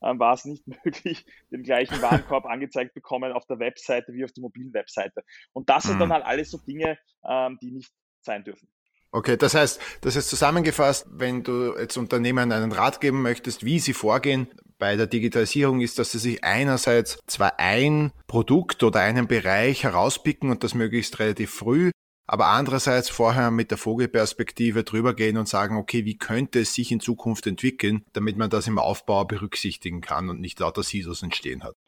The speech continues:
Speaker 1: Genau, das ist genauso, wie du jetzt ein, ein Immobilienprojekt machst, ähm, oder ein, äh, eine Fläche entwickelst, wo mehrere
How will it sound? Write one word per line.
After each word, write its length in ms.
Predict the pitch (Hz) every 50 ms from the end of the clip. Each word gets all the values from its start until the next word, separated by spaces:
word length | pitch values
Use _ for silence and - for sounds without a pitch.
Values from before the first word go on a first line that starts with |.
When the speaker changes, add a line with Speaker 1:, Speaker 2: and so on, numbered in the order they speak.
| _ -
Speaker 1:
Genau, 320 | 127 120 117 110 131 135 - -
das 140 | 135 135 -
ist 40 | -
genauso, 400 | 143 127 113 117 135 135 147 139
wie 100 | 151 151
du 120 | 147 143
jetzt 260 | 139 135 - - - - - - -
ein, 340 | - - 127 131 135 131 131
ein 480 | 127 - - 101 104 127 127 131 123 - _ _ _ _ _ _ _
Immobilienprojekt 1300 | - 139 147 139 - - 151 175 175 156 139 127 127 131 131 127 - - _ - 127 123 117 123 - - -
machst, 560 | 127 117 113 139 - - - - - _ _ _ _ - _ _ -
ähm, 200 | - 123 123 123
oder 160 | 120 123 131 120
ein, 240 | 123 123 123 123
äh, 160 | 123 120 - -
eine 400 | - 117 110 110 110 110 131 131
Fläche 380 | - - 123 120 - - 160 139
entwickelst, 480 | 131 113 139 143 - 143 139 - -
wo 60 | 143
mehrere 540 | 127 120 113 120 131 135 139 135 139 135 135